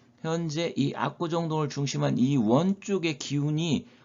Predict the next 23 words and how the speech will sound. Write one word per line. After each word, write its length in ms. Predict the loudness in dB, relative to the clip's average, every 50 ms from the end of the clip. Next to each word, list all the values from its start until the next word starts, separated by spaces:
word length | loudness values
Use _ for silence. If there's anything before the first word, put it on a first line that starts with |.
| _ -4
왕기가 600 | 0 2 4 4 4 2 0 -2 0 0 2 2
모여 340 | 2 4 4 4 4 4 4
있어서 440 | 4 2 0 -2 -2 -2 -2 -2
이쪽에 640 | -2 -4 -4 -4 -6 -8 -4 -2 -2 0 0 -2 0 0
있는 420 | 0 2 2 2 2 2 2 0
분들은 600 | 0 -2 -2 -2 -4 -2 0 0 0 0 0 -4 -8 -20 -20 -20 -20 -20 -18 -6
앞으로 440 | -2 0 0 0 0 -2 -2 -2 -2
구분시대, 920 | -2 -2 -2 -2 0 -2 -2 -4 -2 0 2 2 4 4 2 2 -2 -4 -10 _ _ _ _ _ _ _ -4
어, 180 | -2 0 0
하는 380 | 0 -2 -2 -2 0 2 4 4
일이라든지 840 | 4 4 4 4 4 4 4 4 4 2 2 2 2 0 -2 -2 -2
부동산 440 | -4 -4 -2 0 0 0 0 0 -2
가격이라든지 960 | -2 -4 -4 -2 0 0 2 2 2 2 0 2 0 0 0 -2 -4 -4 -2
어떤 340 | -4 -4 -4 -2 -4 -4 -4
기운의 360 | -2 -2 -2 -2 0 0 2
왕기를 480 | 2 4 4 2 2 0 0 -2 0 -2
받아서 360 | -2 -2 -2 -4 -8 -8 -10
잘 240 | -6 -4 -4 -4 -2
될 160 | -2 -2 -2
수 140 | -2 -4 -4
있다, 240 | -6 -4 -4 -2
이런 320 | 0 0 2 2 0 0 -2
부분이지, 680 | -2 -2 2 2 2 2 2 0 -2 0 0 -2 -2